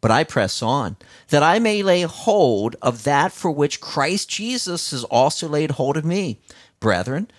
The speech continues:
I do not count myself to have apprehended, but one thing I do, forgetting those things which are behind and reaching forward to those things which are ahead, I press toward the goal for the prize of the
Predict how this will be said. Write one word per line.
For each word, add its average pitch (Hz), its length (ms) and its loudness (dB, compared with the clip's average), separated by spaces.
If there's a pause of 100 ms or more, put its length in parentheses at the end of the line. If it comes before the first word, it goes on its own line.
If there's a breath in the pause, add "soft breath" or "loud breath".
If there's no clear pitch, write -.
(180 soft breath)
I 160 100 0
do 170 240 0
not 233 220 2
count 196 240 2
myself 147 640 0
to 113 100 0
have 120 460 0
apprehended, 107 1200 -2 (320 loud breath)
but 131 220 2
one 160 520 0
thing 147 600 -2
I 113 380 -2
do, 85 400 -4 (260 loud breath)
forgetting 214 560 2
those 180 280 2
things 175 380 -2
which - 200 -6
are - 20 -4
behind 165 800 -2 (200 soft breath)
and 120 220 -2
reaching 147 360 -2
forward 143 640 -2
to 135 120 0
those 113 320 0
things 123 360 -2
which 117 240 -4
are 101 220 0
ahead, 101 480 -2 (420 loud breath)
I 165 220 0
press 113 680 -4 (260 soft breath)
toward 185 340 0
the 180 80 -2
goal 120 280 2
for - 140 -8
the 117 120 0
prize 135 680 0
of 110 100 -8
the 113 140 -4